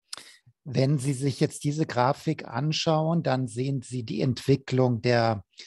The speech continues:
Treibhausgasemissionen in Deutschland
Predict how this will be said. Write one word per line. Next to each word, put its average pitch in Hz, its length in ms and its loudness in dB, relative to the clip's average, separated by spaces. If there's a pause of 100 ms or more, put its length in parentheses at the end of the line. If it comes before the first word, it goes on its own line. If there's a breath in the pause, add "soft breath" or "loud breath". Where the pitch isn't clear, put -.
(240 loud breath)
Treibhausgasemissionen 139 1700 0
in 123 160 -2
Deutschland 160 1040 0